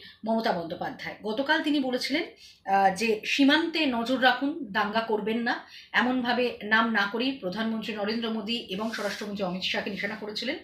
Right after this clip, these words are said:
অন্যদিকে আজকে তিনি বললেন যে বিজেপির দ্বারা প্ররোচিত হবেন না। এই যে মুর্শিদাবাদের ঘটনা ঘটেছে সেখানে তিনি বলছেন দু তিনজন মিলে এই গন্ডগোল পাকিয়েছে,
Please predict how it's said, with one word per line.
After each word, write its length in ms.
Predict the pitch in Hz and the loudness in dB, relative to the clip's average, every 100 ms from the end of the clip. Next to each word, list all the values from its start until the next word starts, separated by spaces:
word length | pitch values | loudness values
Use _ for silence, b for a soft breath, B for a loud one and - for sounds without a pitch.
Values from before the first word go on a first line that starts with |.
| B B B B | B B B B
অন্যদিকে 420 | 269 302 330 330 | 4 6 2 0
আজকে 380 | - 240 - 349 | 4 4 4 0
তিনি 180 | 320 302 | 2 4
বললেন 300 | 262 247 381 | 4 0 0
যে 100 | 277 | -2
বিজেপির 480 | 185 233 240 269 233 | 0 0 0 0 0
দ্বারা 180 | 240 254 | 0 0
প্ররোচিত 460 | 202 180 180 190 | -4 -4 -4 -4
হবেন 300 | 202 180 175 | -4 -4 -4
না। 140 | 160 - - _ _ _ _ - | -6 -12 -20 _ _ _ _ 4
এই 140 | 320 | 4
যে 80 | 370 | 6
মুর্শিদাবাদের 560 | 339 - 311 302 285 233 | 2 0 2 2 2 0
ঘটনা 320 | 226 233 247 240 | -4 -2 -2 -2
ঘটেছে 300 | 233 226 381 - B B | -6 -6 -6 -8 B B
সেখানে 340 | - 240 254 269 | -4 0 2 2
তিনি 180 | 262 | 0
বলছেন 360 | 226 220 233 339 269 | 0 0 2 0 0
দু 260 | 180 269 | -2 -2
তিনজন 400 | 302 330 339 339 | 2 2 2 2
মিলে 180 | 285 226 | 0 2
এই 80 | 277 | 0
গন্ডগোল 440 | 202 202 196 190 208 | 0 -4 -4 -4 -2
পাকিয়েছে, 500 | 185 - 170 - | -2 -2 -6 -6